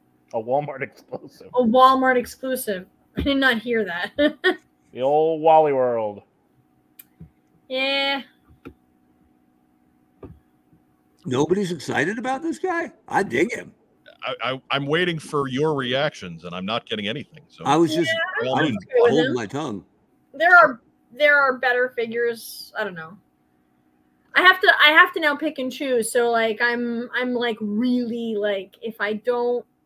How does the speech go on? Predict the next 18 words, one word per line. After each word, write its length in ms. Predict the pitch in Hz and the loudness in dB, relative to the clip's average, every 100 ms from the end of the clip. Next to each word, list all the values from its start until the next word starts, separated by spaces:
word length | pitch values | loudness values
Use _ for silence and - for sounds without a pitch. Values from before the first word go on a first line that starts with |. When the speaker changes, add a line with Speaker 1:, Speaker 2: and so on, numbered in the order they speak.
| _ | _
Speaker 2:
I'm 60 | 240 | -2
not 160 | 269 | -2
getting 240 | 277 247 254 | -2 -2 -2
everything 420 | 226 233 214 202 | -2 -4 -6 -10
anymore. 400 | 196 190 185 196 | -12 -16 -16 -16
So 460 | - 196 180 185 - | -10 -8 -8 -10 -10
I 120 | 202 | -8
need 160 | 208 208 | -6 -4
to, 80 | 208 | -4
like, 180 | 190 - | -6 -8
pick 200 | 202 - | -14 -14
and 140 | 196 | -20
choose. 500 | - 190 180 - - | -12 -10 -10 -16 -16
He's 120 | 285 294 | -4 0
a 80 | |
nice 240 | 392 453 480 | 4 2 0
figure. 480 | 381 359 220 151 - _ _ _ _ _ _ _ _ _ _ | -2 0 -2 -6 -14 _ _ _ _ _ _ _ _ _ _
Just. 360 | - 196 190 | -4 -4 -4